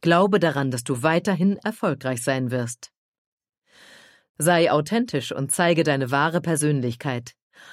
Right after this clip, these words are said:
Authentizität ist attraktiv und charismatisch. Dazu gehören alle Aspekte deiner Persönlichkeit. Du kannst überzeugend, kompetent und gleichzeitig lustig sein. Zeig dich.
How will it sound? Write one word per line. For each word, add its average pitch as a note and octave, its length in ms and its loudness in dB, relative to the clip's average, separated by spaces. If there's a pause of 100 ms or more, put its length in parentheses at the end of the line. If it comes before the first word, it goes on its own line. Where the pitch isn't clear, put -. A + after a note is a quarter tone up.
(240)
Authentizität E3+ 960 0
ist - 240 -2
attraktiv F#3 680 -4
und F#3+ 240 -2
charismatisch. D#3 920 -4 (640)
Dazu D#3 340 0
gehören D3 460 0
alle G3+ 280 4
Aspekte F#3+ 520 -2
deiner F3 260 2
Persönlichkeit. D3+ 920 -2 (520)
Du A2 140 -2
kannst D3 420 -2
überzeugend, E3+ 880 2
kompetent F3 720 -2
und A3+ 240 -2
gleichzeitig D#3 640 -2
lustig C3+ 380 -2
sein. C3 340 -4 (580)
Zeig C4+ 380 0
dich. B2+ 340 -4